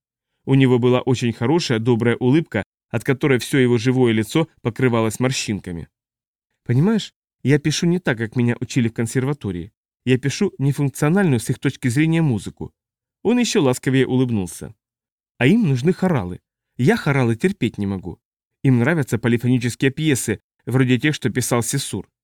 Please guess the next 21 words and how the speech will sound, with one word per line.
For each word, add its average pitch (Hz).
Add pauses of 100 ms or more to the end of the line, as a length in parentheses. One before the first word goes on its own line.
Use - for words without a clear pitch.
(440)
А 120
я 165
его 170
музыку 175
тоже 113
не 107
перевариваю. 95 (380)
Я 170
пишу 196
камерную 110
музыку. 101 (440)
Знаешь, 175 (580)
одну 131
вещь, 208
по-моему, 135
можно 156
было 139
бы 123
назвать 127 (280)
принцип 139
одновременности. 131